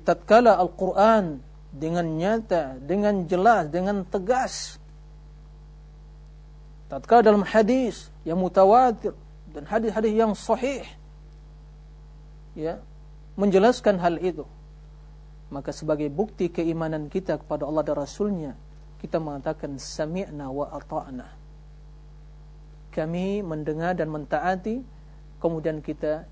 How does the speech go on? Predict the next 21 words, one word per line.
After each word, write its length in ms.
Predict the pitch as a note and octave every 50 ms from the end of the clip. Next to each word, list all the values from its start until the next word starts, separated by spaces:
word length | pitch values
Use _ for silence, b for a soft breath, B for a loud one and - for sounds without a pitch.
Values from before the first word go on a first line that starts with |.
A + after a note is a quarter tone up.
| - -
"Istaslamna 720 | D#3+ - - - - D#3+ - - - E3+ F3 F3 E3+ D#3+ D3
lillah, 480 | C#3 C#3+ C3+ C3+ C#3 C#3 C#3+ C3+ -
aslamna 560 | - D#3 - - - F3+ F#3 F#3 F3 D#3 D3
lillah," 400 | C#3 C#3+ C#3 C3+ C#3 D3+ D3 C3+
berserah 400 | C#3 D#3 D3+ D3 - D#3+ D#3 D#3
diri 240 | D3+ F3 E3+ D#3+ D3+
kepada 320 | - - - C#3+ C3+ C#3 C3
Allah, 240 | C3+ C3+ C3+ A#2+
pasrah. 480 | - - F#3+ F#3+ F#3 - - E3 D3+ A#2+ - - - - - - - -
Ini 160 | A#3 A3+ G3
keputusan 560 | - - D#3 E3 D#3+ - D3+ - - D3+ D3+
Allah, 240 | - D#3 D#3+ F3 F#3+
ini 160 | A3 A3+ A3
hukum 320 | F3+ - - D#3 - D3+ C3+ -
Allah. 220 | - - - - - - - - - - - - - - - - - - - - - - - - - - - - - - - - - - - - - - - - - - - - - - - - - - - - - - - - - - - - - - - - - - - - -
Nah, 200 | - E3 D3+ B2 - - - - - - - - - - - - - - - - - - - - - - - - -
maka 160 | D3 - -
mari 320 | D#3+ E3 F3+ F#3+ F#3+ F3+ F3+
kita 320 | F3 - F3+ F3 G3+ G#3 - - - - - - - - - - - - - - - - - - - - - - - - - - -
tahu 240 | - D#3+ D#3+ D#3+ D3+
diri, 240 | E3+ E3 E3 F3+